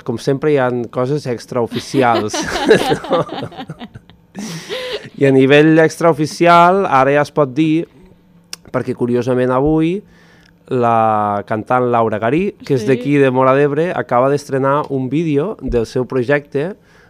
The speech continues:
Speaker 1: molt interessant, eh, Jazz Ebrenc,
Speaker 2: Sí.
Speaker 1: un vídeo que vam gravar el passat mes de setembre, que, eh, va ser quan amb el Ferran, doncs, vam establir aquesta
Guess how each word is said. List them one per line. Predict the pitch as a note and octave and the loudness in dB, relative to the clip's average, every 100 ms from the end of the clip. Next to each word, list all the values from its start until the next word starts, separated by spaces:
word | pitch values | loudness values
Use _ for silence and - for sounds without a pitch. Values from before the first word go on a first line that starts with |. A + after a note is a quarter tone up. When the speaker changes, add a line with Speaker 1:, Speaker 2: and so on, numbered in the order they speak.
| - | -6
Speaker 1:
molt | C3 D3 E3+ | 0 4 4
interessant, | C3+ B2 A2 - C#3 C#3+ G3 - | 2 0 -2 0 0 0 -4 -4
eh, | B2 A#2+ A2+ A2 A2 | 0 0 0 -4 0
Jazz | C3 C3+ C3 | 2 2 2
Ebrenc, | B2 C3+ B2+ E3 - - | 0 2 0 -2 -8 -18
Speaker 2:
Sí. | _ G3+ G3+ A#3 D#4 _ _ - | _ -18 -16 -18 -20 _ _ -6
Speaker 1:
un | C#3 C#3 | 0 2
vídeo | D3+ F3 | 2 0
que | - C3+ B2+ | 0 -2 0
vam | C3 C3+ C#3+ | 0 0 0
gravar | C#3+ C#3 C#3+ D#3+ F#3+ C3+ | 0 2 4 4 0 -2
el | B2+ | -4
passat | B2 - B2+ B2 | -6 -4 -4 -4
mes | A#2+ C3 A#2 | -4 -4 -4
de | A#2 A2 G#2+ G#2 G2+ G#2 G2+ | -4 -4 -4 -6 -10 -12 -14
setembre, | - G2+ - D#3 C#3+ C3 C4 - _ _ _ _ _ _ _ _ _ _ _ _ - - - _ - | -12 -8 -4 -2 -2 -6 -8 -18 _ _ _ _ _ _ _ _ _ _ _ _ -18 -16 -16 _ -14
que, | - C3 C#3 D#3 - | -2 0 2 2 0
eh, | C3 B2+ A#2+ A#2 A#2 A2 A2 A2 | 0 0 2 2 0 0 -2 -4
va | A2 A2+ | -4 -4
ser | C3+ | -2
quan | C#3+ C#3 C3 A2+ G#2+ G#2+ A2+ | 0 2 2 -2 -4 -8 -10
amb | A2+ A2 | -8 -6
el | G#2+ | -6
Ferran, | A#2+ A2+ A#2+ | -4 -4 -2
doncs, | B2 A#2+ | -4 -6
vam | A2 A2+ A#2 | -6 -4 -6
establir | - A#2 A2 A#2 A#2+ | -4 -4 -4 -4 -4
aquesta | A2+ A2+ - G#2+ G#2+ G#2 G2+ G2 G2 | -4 -8 -6 -6 -4 -6 -8 -12 -14